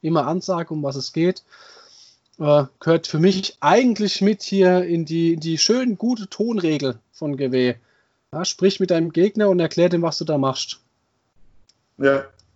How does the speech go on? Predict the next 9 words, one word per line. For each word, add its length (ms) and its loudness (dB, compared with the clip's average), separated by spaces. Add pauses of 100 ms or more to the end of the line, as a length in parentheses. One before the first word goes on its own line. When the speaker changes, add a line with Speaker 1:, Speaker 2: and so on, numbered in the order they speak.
(140)
Speaker 2:
richtig. 640 -6 (2000)
Gehört 260 -2
auf 120 -12
jeden 220 0
Fall 220 -2
dazu. 520 -4 (180)
So 140 -8
ist 180 -6
das. 260 -8